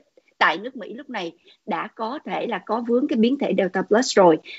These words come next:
Trong khi đó thì ở Ấn Độ ghi nhận tới nay là bốn mươi ca mắc phải Delta Plus. Nhưng mà cái sự xuất hiện đầu tiên mà người ta truy dấu được đó thì có lẽ là ở châu Âu.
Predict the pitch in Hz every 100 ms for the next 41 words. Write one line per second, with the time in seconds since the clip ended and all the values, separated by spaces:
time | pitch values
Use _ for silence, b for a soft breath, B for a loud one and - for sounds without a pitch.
0 | - 247 233 240 220 277 185 - - 202
1 | 208 269 175 135 143 214 226 202 - -
2 | 247 262 269 233 214 214 b b - 185
3 | 170 190 220 320 349 247 214 226 208 190
4 | _ - 240 285 _ _ - 165 - 233
5 | 233 190 - 190 - - 214 294 - B
6 | B - 262 240 214 294 190 185 320 214
7 | 170 185 170 - 262 262 196 170 226 214
8 | 233 214 302 226 - 160 - b b 214
9 | 180 262 262 - - 247 180 170 _ 175
10 | 208 269 220 214 214 190